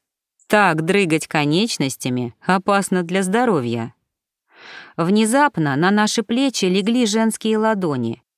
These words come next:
и проехались по спинам, заставляя оглянуться. «Трев предупредил, что меня в кадре будет ждать настоящий жеребец.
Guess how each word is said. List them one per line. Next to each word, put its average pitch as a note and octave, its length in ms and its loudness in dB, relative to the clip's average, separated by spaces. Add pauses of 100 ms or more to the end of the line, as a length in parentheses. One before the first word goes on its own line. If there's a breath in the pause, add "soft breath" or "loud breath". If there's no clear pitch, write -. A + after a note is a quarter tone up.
и F#3+ 120 2
проехались F#3 680 2
по F3 160 0
спинам, E3 540 0
заставляя F#3+ 680 0
оглянуться. E3+ 840 -4 (1080)
«Трев F#3 520 0
предупредил, B3 1120 0
что - 240 -2
меня A3 380 2
в - 100 -16
кадре A3+ 580 0
будет G3 400 0
ждать A3 380 -2
настоящий B3 800 0
жеребец. A3 840 -2